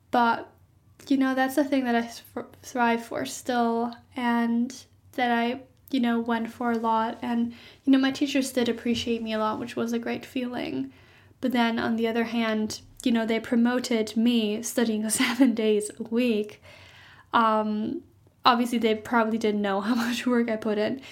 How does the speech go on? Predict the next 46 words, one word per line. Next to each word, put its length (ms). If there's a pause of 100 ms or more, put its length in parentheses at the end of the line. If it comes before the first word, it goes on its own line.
(200)
when 140
they 100
should 160
actually 320
maybe 200
said 200
to 40
me, 180
like, 180
"Hey, 260
you 100
know, 260 (100)
calm 260
down," 300
which 120
is 140
what 120
my 100
parents 360
did. 320 (420)
Um, 240
they 100
did 200
try, 240
I 20
realized, 500
<laughs> 40
and 160
everyone 260
was 140
like, 200
"Do 180
less, 400
please." 440
And 80
I 40
was 100
like, 180
"No, 240
I 100
can't. 440
I 60
need 200
that 220
good 200
grade." 500